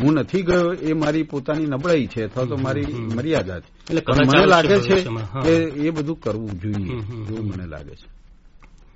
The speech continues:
Speaker 2: વૃક્ષને જેમ પાન ફૂટે એમ કવિને કવિતા પંક્તિ ફૂટે એ સાચું. પણ આ માટે ભીતરની ભોંયને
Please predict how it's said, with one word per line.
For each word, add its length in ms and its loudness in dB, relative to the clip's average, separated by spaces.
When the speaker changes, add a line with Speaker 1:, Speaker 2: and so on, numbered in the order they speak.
Speaker 2:
વૃક્ષને 480 0
જેમ 260 0
પાન 320 2
ફૂટે 540 -4
એમ 180 0
કવિને 680 0
કવિતા 260 2
પંક્તિ 380 -2
ફૂટે 400 -2
એ 100 -4
સાચું. 480 -10
પણ 140 2
આ 220 4
માટે 500 2
ભીતરની 480 4
ભોંયને 680 2